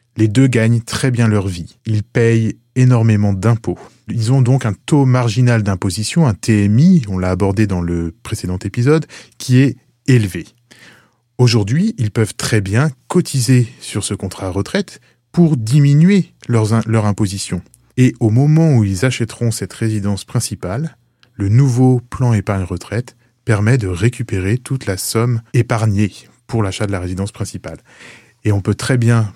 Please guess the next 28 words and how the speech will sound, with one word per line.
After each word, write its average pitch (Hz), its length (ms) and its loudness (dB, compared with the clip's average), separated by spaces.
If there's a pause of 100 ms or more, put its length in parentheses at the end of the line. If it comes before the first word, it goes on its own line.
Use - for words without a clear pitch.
(100)
penser 120 400 -4
que 117 420 0
dans 92 440 -2
cinq, 101 420 -4
six 95 320 -6
ans, 90 160 -8 (360)
ils 107 220 0
auront 107 240 2
des 120 160 4
enfants 95 400 -4 (160)
et 104 100 0
donc 92 420 -2 (200)
que - 100 0
leur 120 200 0
taux 139 220 2
marginal 104 400 0
d'imposition 90 680 -4 (760)
aura 117 220 2
baissé. 95 300 -4 (720)
La 113 100 2
troisième 143 720 2 (100)
objection 123 580 2
que 113 100 0
je 95 120 -4
vais 92 120 -2
rencontrer, 113 560 -2 (640)
c'est, 139 480 2 (100)
euh, « 95 720 0